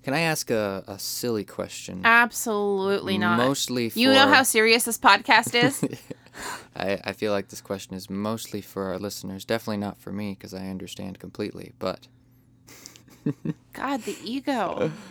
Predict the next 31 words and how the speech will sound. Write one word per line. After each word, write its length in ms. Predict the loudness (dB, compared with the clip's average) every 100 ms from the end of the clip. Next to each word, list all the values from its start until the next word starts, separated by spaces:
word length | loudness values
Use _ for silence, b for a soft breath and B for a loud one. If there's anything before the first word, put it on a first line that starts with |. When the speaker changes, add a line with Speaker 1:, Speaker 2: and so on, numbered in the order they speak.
| -8
Speaker 2:
The 140 | -2
Speaker 1:
I'm 60 | 2
Speaker 2:
ego. 140 | 4 6
Speaker 1:
kidding. 100 | 8
I 340 | 10 10 8 6
have 120 | 2
no 160 | 0 0
idea. 360 | 0 0 -2 2
I, 340 | 2 4 2 -2 _ -20 -20 b b b _ _
I 120 | 2 4
want, 280 | 4 0 -4 _ _ -6
I 100 | -4
don't 340 | 2 0 0 -6 -8
completely 580 | -8 -4 -2 0 0 0
understand 680 | 0 -2 -4 -4 -4 -4
how, 560 | -6 -6 -4 -4 -6 -8 _ _ _ _ _ _ _ -8
and 100 | -2
maybe 180 | 0 0
I 40 |
just 160 | -2 -4
need 160 | -6 -6
to 40 |
hear 140 | -6
you 140 | -6 -6
say 200 | -4 -2
it, 180 | -2 -6 _ -12
but 220 | -8 -8 -10 -16
th-, 160 | -16 -12
how 320 | 0 2 2
the 180 | 0 -4
word 600 | 0 2 2 2 -2